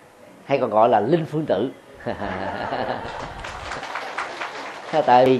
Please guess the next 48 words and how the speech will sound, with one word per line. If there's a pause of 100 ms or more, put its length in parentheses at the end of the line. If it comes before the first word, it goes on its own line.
chủ
nhân
của
nó
biết (220)
bố
trí. (1800)
Nếu
không
gian
ở
lầu
một,
lầu
hai
mà
được
sử
dụng
như
thế
này
thì
có
lẽ
là
nó
không
thuận
lợi, (260)
vì (340)
nơi
đó
đó, (200)
khách (280)
từ
lầu
năm,
lầu
bốn,
lầu
ba (520)
có
thể
đi
xuống, (720)
tiếp
xúc,